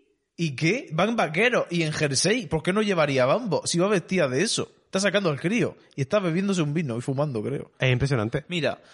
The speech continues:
Speaker 1: lo de
Speaker 2: Prefiero,
Speaker 1: los flats
Speaker 2: espera, eh, es que es una gilipollez. En plan, ¿qué queremos? ¿Otra ama de casa de los cincuenta porque, y para llevar tacones? En plan, no.
Speaker 1: Lo que
Speaker 2: Cariño,
Speaker 1: queremos, lo que queremos
Speaker 2: está
Speaker 1: son
Speaker 2: sirviendo mujer de la vida real,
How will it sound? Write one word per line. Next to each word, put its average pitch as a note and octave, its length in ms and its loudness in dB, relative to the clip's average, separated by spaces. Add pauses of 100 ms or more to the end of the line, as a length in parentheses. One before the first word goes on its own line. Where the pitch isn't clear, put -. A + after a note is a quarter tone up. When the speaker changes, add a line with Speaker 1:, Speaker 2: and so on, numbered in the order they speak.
(180)
Speaker 1:
lo F3 220 2
de F3+ 120 4
Speaker 2:
Prefiero, E3+ 220 4
Speaker 1:
los E3+ 80 0
flats C#3 440 2
Speaker 2:
espera, - 180 -4
eh, - 80 -4
es D3+ 40 0
que D#3+ 80 -2
es E3+ 60 0
una F#3 120 2
gilipollez. B2 400 2
En A#2+ 80 0
plan, B2+ 140 2
¿qué C#3 40 -2
queremos? B2 340 0
¿Otra A#2+ 160 0
ama D3 120 0
de C3+ 80 0
casa C3+ 160 0
de C3 60 2
los B2 100 0
cincuenta A#2+ 420 -2
porque, A#2 240 -4
y A#2+ 200 -2
para A2 720 0
llevar A2 280 0
tacones? A#2 400 0
En G2 80 -2
plan, F#2 200 -2
no. F#2+ 80 -4 (120)
Speaker 1:
Lo C#3 140 -2
que C#3 60 -2
Speaker 2:
Cariño, C3 360 4
Speaker 1:
queremos, - 40 -20 (100)
lo B2+ 100 -4
que B2+ 40 -4
queremos D#3+ 280 2
Speaker 2:
está E3+ 60 2
Speaker 1:
son F#3 120 0
Speaker 2:
sirviendo G3 640 2 (420)
mujer C#3 880 -2
de C3+ 140 -2
la B2+ 80 4
vida C#3 160 4
real, D#3+ 520 2